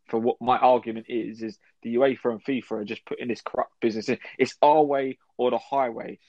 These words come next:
every single time. If they did that, y-, the game will well and truly be finished. 'Cause you're basically just saying it's, we, they're literally our rules. We're not even gonna listen to you at any point, and it's always gonna be like that. And if they don't, if they back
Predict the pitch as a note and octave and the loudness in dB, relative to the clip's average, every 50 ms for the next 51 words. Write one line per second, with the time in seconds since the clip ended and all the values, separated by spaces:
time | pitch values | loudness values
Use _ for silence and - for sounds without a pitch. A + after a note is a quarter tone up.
0 | - - E3+ D#3+ D3+ D#3+ D#3 D3 - D#3+ D3 C3 B2 - B2 A2+ G#2+ F#2+ _ _ | 0 0 0 0 0 -4 -6 -6 -6 -10 -12 -12 -12 -10 -12 -14 -14 -14 _ _
1 | _ _ - D3+ - - F#3+ F#3+ - G#3+ G3 - - - B2+ - - _ _ _ | _ _ -6 -6 -4 -2 -4 -4 -4 -6 -6 -4 -2 -2 -2 -2 -2 _ _ _
2 | _ - - C#3+ - F#3+ D#3 D#3+ - G3+ G3 F#3+ F3+ F3 E3 D3 C#3 _ - - | _ -10 -10 -10 -8 -4 -4 0 2 2 2 2 0 -4 -6 -6 -8 _ -14 -6
3 | C#3 C3+ D#3+ E3+ E3 E3 C#3+ - - - D#3+ E3+ F3 D#3 B2+ A2 G#2 G#2+ G2+ - | 0 4 4 4 4 0 -4 -6 -6 -2 -2 0 0 0 -2 -2 -2 -6 -8 -10
4 | G#2+ A2 - - - - - _ _ _ _ _ _ _ _ _ _ _ _ _ | -12 -12 -14 -18 -20 -20 -20 _ _ _ _ _ _ _ _ _ _ _ _ _
5 | _ - B2 B2+ D3+ D3+ D3 - E3 E3+ D#3+ - C#3 C3+ C3+ C#3 - E3+ D3+ B2+ | _ -8 -2 2 2 2 4 4 2 2 2 -4 -8 -8 -8 -4 0 2 2 2
6 | A2+ - - C#3+ C#3+ - - - - - C3 C#3+ D#3 - - _ - - - - | 0 -2 -2 -2 -2 -2 -6 -14 -8 -2 2 2 2 2 0 _ -20 -20 -20 -20
7 | _ _ - C#3 C#3 C#3 D3 F3 - - - B2+ A#2 - _ _ _ _ _ - | _ _ 4 4 6 6 4 2 0 -4 -6 -6 -6 -8 _ _ _ _ _ 2
8 | - C3 C#3+ C#3+ C3 C3+ D3+ C#3+ B2+ A#2+ A#2 - - C3 C#3 C#3+ D3 - D3 C3 | 4 6 6 6 4 2 0 0 0 -2 -4 -4 0 0 0 0 0 -6 -8 -8
9 | A#2+ A2 A2+ A2+ A2 A#2+ C3+ C3 - - B2 G#2+ - - A#2+ A2 A2 G#2+ - _ | -8 -8 -8 -6 -4 -4 -4 -4 -6 -10 -14 -14 -10 -8 -4 -2 -2 -2 -4 _
10 | _ _ - C#3+ C#3 B2+ A#2+ - - - C3+ A#2+ A2 A2 - _ - A#2+ A#2 - | _ _ -4 -4 -4 -4 -6 -10 -8 -6 -6 -6 -6 -6 -10 _ -6 -6 -6 -6
11 | - - - C3+ B2+ B2 A2 - A#2 A2 A2+ A2+ B2+ B2+ - - A2 - - - | -6 0 2 4 6 6 4 4 2 2 4 6 6 4 4 2 -2 -4 -4 -10
12 | - - - - - C3 C3+ C3 - C#3 C3+ A#2+ - E3 F3+ E3 _ - - _ | -20 -20 -12 -2 -2 -2 0 2 2 0 0 2 2 2 0 0 _ -16 -20 _
13 | - - D3 - - F3+ F#3 F3 F3 - - E3 - - | -6 -6 -4 0 2 0 0 0 0 2 2 2 2 0